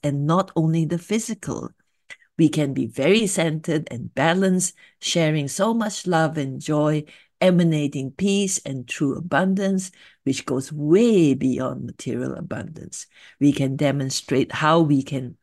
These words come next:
utilize our creative power, as I have touched on earlier, and not in the old way of manifestation, in which the law of attraction has been taught by many.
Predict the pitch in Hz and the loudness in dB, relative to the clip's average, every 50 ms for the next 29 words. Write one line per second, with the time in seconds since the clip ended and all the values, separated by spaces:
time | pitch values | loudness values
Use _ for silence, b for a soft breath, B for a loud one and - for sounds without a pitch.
0 | _ - 143 156 165 180 170 220 208 196 175 151 147 147 147 - - 123 123 120 | _ -2 2 4 4 4 4 2 -2 0 2 2 2 2 0 -2 -2 -4 -6 -6
1 | - - 127 131 135 139 - 131 - - - 147 135 127 147 151 151 175 226 233 | -6 -6 -2 -2 -2 -2 -2 -6 -6 -4 -4 -2 0 2 2 0 0 0 -2 -4
2 | 233 b b b b b _ _ - 165 160 156 156 - 160 170 165 165 170 175 | -6 b b b b b _ _ 2 4 4 4 2 2 0 2 2 0 -2 -4
3 | 170 - - 185 - - - - 143 143 143 - - - 170 185 196 202 170 147 | -6 -6 -8 -8 -6 -6 -8 -4 -2 -2 -2 -4 -4 -2 -2 0 0 2 2 2
4 | 131 135 135 - 214 240 226 _ _ _ _ _ _ _ - 175 175 170 170 180 | 2 2 0 -2 -4 -6 -6 _ _ _ _ _ _ _ -2 2 4 4 4 4
5 | 180 170 170 - - 160 147 139 139 131 - - - 156 156 160 160 151 143 143 | 2 0 -2 -2 -2 -2 0 2 0 -2 -2 -2 0 2 4 6 6 6 4 2
6 | 147 143 131 135 135 131 127 131 139 139 - - - - 110 - - - 131 135 | 2 2 0 -2 -4 -6 -6 -6 -8 -10 -8 -8 -8 -8 -8 -10 -6 -4 -4 -4
7 | 135 139 - - 165 165 196 247 233 _ _ b b b b b b b b _ | -2 -4 -4 -4 -4 -4 -4 -6 -8 _ _ b b b b b b b b _
8 | - 190 180 185 175 160 - - - 185 196 180 170 143 139 139 135 127 - 139 | -2 2 2 4 4 4 2 0 -4 -2 0 2 2 2 2 2 0 -2 -4 -10
9 | - - 135 - - - - - - - - - 135 131 139 147 147 143 - 117 | -12 -12 -12 -10 -6 -6 -6 -6 -6 -10 -10 -8 -6 -6 -6 -6 -6 -6 -6 -6
10 | 113 - - - - - - 127 117 110 - _ - 117 117 - 170 196 208 180 | -6 -8 -10 -12 -12 -10 -6 -6 -6 -6 -6 _ -8 -6 -6 -4 -2 -2 -2 -2
11 | 143 - - - - 147 | -2 -4 -6 -10 -14 -20